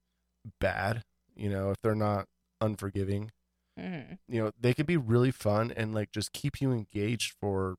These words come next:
Speaker 1: you know, ten years. You know, which, which is cool. You know, they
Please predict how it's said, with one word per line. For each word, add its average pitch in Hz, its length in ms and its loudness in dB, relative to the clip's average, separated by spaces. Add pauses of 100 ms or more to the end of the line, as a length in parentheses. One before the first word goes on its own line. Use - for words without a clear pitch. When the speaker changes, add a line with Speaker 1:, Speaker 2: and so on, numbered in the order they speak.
Speaker 1:
you 107 140 -4
know, 90 220 -6
ten 139 320 -4
years. 117 500 -10 (960)
You 107 80 -8
know, 104 100 2
which, 117 180 2 (120)
which 127 180 -2
is 180 120 -2
cool. - 340 -4
You - 80 -4
know, 101 160 0
they 110 320 0